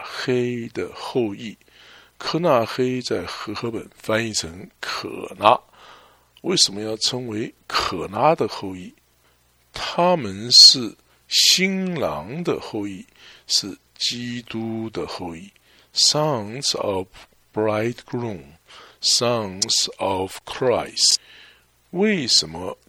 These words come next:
科纳黑是代表基督呢？因为科纳黑是等同于卡瓦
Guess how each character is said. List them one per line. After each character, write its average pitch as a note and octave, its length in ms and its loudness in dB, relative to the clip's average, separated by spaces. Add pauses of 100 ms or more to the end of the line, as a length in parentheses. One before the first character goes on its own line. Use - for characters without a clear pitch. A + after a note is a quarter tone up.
科 - 380 -4
纳 E3 300 4
黑 F3 540 2 (240)
是 G#2 580 -2 (600)
代 A#2+ 300 8
表 F2 420 -6 (200)
基 - 200 -2
督 F#3+ 280 -4
呢？ G3 180 -2 (840)
因 F#3+ 260 -4
为 F3+ 220 -6 (240)
科 - 440 -2
纳 C3+ 280 0
黑 C3 600 0
是 G#2 540 -2 (580)
等 F#2 340 0
同 G#2 440 -8
于 A2+ 540 -6 (720)
卡 G2+ 300 4
瓦 G2 180 0